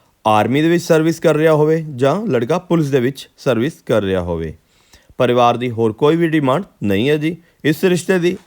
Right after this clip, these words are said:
ਅਗਰ ਤੁਸੀਂ ਹੋਰ ਵੀ ਕੋਈ ਮੁੱਢਲੀ ਜਾਣਕਾਰੀ ਪ੍ਰਾਪਤ ਕਰਨਾ ਚਾਹੁੰਦੇ ਹੋ,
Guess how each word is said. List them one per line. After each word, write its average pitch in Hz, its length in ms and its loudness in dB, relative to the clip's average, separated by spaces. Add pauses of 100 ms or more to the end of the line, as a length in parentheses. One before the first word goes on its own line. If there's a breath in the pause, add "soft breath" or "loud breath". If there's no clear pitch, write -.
ਅਗਰ 131 160 0
ਤੁਸੀਂ 135 340 -6
ਹੋਰ 101 260 0
ਵੀ 151 80 -2
ਕੋਈ 160 260 -2 (100)
ਮੁੱਢਲੀ 151 340 0
ਜਾਣਕਾਰੀ 165 460 2
ਪ੍ਰਾਪਤ 165 300 -2
ਕਰਨਾ 160 260 -2
ਚਾਹੁੰਦੇ 160 300 -2
ਹੋ, 160 120 -4